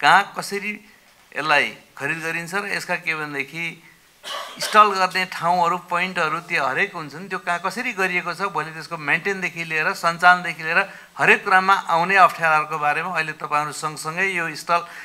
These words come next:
गर्नुभन्दा अगाडि सिटहरू planning गर्ने, सिटहरू हेर्ने कुरासँगैदेखि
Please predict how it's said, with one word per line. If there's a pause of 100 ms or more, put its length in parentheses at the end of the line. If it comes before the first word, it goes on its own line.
(160)
गर्नुभन्दा
अगाडि
सिटहरू
planning
गर्ने,
सिटहरू
हेर्ने
कुरासँगैदेखि